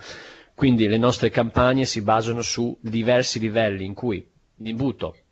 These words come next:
ovviamente ampio, grande davanti,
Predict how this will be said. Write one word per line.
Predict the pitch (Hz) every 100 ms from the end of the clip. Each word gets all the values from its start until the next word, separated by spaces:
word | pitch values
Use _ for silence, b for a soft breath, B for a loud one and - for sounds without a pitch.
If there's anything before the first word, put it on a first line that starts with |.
| _ -
ovviamente | 101 101 110 110 107 - -
ampio, | 110 120 107 98 87 - _ _ _ _ -
grande | 113 135 139 113
davanti, | 113 120 113 110 107 131 151